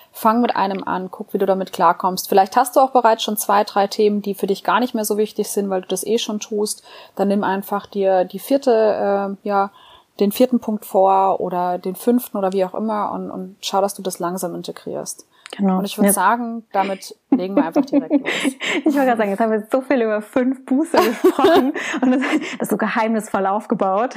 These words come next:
Speaker 2: <laughs> Beginnen
Speaker 1: Oh, wir
Speaker 2: wir
Speaker 1: sind
Speaker 2: mit
Speaker 1: so
Speaker 2: dem
Speaker 1: spannend.
Speaker 2: ersten. <laughs>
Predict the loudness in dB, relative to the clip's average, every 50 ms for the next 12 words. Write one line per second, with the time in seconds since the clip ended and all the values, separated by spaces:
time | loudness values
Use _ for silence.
0 | -6 -4 0 0 -2 0 0 -2 -2 -2 -2 -2 -2 -2 -2 0 -2 -2 -2 -2
1 | -4 -8 -8 -6 -6 -6 -4 -2 -2 0 0 2 2 2 2 2 2 2 0 0
2 | 0 -2 0 0 0 0 -2 -2 -2 0 0 0 2 2 0